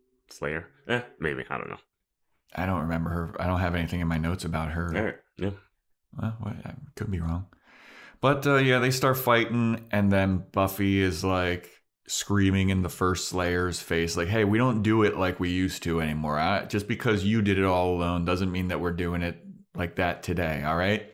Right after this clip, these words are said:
Speaker 2: We've upgraded. We got friends. We got allies." And they start tumbling down this giant mountain. And then Buffy, uh,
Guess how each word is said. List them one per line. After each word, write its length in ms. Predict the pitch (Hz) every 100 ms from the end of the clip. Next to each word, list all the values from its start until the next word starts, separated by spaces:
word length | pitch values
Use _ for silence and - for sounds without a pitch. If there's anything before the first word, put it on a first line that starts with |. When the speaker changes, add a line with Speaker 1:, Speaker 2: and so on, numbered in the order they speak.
| _ _ _ -
Speaker 2:
We've 180 | 92 107
upgraded. 640 | 107 - 87 80 73 60 - - _
We 120 | - 98
got 260 | 101 101
friends. 560 | - 101 92 80 78 -
We 100 | 92
got 320 | 92 90 - - _ 95 - 80
allies." 680 | 92 95 87 76 71 53 - _ - - - - -
And 100 | 107
they 80 | 107
start 280 | 107 101
tumbling 600 | - 101 104 104 101 95
down 240 | 90 92 92
this 200 | 82 -
giant 460 | - 82 92 82
mountain. 560 | 80 82 82 87 85 85 _ _ _ _ _ _ -
And 220 | 82 85
then 480 | 87 85 82 82 - _ _ _ _ _ _ _ _ _ -
Buffy, 760 | 98 90 95 135 127 123 - -
uh, 60 | -